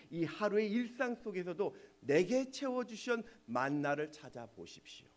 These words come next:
그리고 그 주신 은혜에 감사하면서 이 감사를 고백하는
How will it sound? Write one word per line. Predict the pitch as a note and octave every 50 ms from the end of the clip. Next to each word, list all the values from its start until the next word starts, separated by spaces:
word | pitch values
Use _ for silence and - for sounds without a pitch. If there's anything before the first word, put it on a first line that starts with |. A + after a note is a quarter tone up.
| _ _ - - - _ _ _ _ _ _ _
그리고 | - A#2 A2+ A2+ G#2+ A#2 C3+ C3 - - - - -
그 | - G3+ A#3 A#3+ A3+
주신 | A#3+ - G3 - A#3 G#3+ F#3+
은혜에 | - F3 E3 E3 D#3+ D#3 D#3+ D#3 -
감사하면서 | - - A#2+ A#2+ B2 A#2+ A#2+ D3 C3 G#2 G2 G2 F#2+ F2+ F2 - - F#2+ F#2 F2+ - - - - - _ _
이 | A2+ A#2 A#2 -
감사를 | - - A2+ A#2 B2 A#2+ C#3 C3 B2+ C#3 C#3
고백하는 | - D3+ D3 E3 F3+ F3+ - D#3+ D#3+ F3+ F#3+ C3 - - -